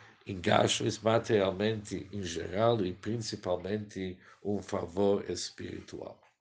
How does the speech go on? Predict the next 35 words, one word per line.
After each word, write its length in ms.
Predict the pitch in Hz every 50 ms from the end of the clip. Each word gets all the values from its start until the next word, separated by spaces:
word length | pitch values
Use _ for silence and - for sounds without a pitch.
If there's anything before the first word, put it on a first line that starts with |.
| _ _ _ _ _ _ _ _ - - - - - - - - - -
Ou 120 | - - 104
seja, 460 | - - - 123 135 139 110 117 110
no 100 | 104 104
Hayom 320 | 104 104 101 104 104 98
Yom 220 | 104 113 123 123 113
de 140 | 104 101 104
hoje, 580 | 107 120 127 107 104 107 110 110 107 101 101 - _ - - - - _
ele 180 | - - 110 107
explica 760 | 101 - - - - 104 123 143 147 - - - - - - - _ _ _ _ _ _ - - - - - - _ _ _ _ _ -
aquilo 380 | - - - - - 123 127 120
que 80 | - -
tá 120 | - 95
escrito 440 | - - - - 123 123 117 123 117
no 180 | 107 107 101
Gemara, 460 | 92 98 95 90 101 113 120 113 101 92
quando 260 | - 107 104 92 92
a 40 | 87
pessoa 280 | - - - 123 113
se 200 | 113 - - 104
despede 680 | 87 90 90 85 - - - - 110 117 127 127 110 107
de 80 | 92
uma 140 | 98 95 95
outra 320 | 90 107 117 113 - 107 104
pessoa, 360 | - 95 90 - - 113 107
tem 260 | 104 - 110 98 92
que 100 | - 92
sa-, 300 | 87 - - 101 90 -
fazer 440 | - - 107 98 - - 123 120 107
através 640 | 98 95 - 104 95 95 113 120 120 107 101 - - - - - - - - _
de 60 | -
falar 320 | - - 104 104 101 107 104
uma 140 | 95 90 90
lei, 260 | 98 104 117 120 110
uma 120 | 101 98
halachá. 680 | 95 87 - - - - - - 95 101 110 123 120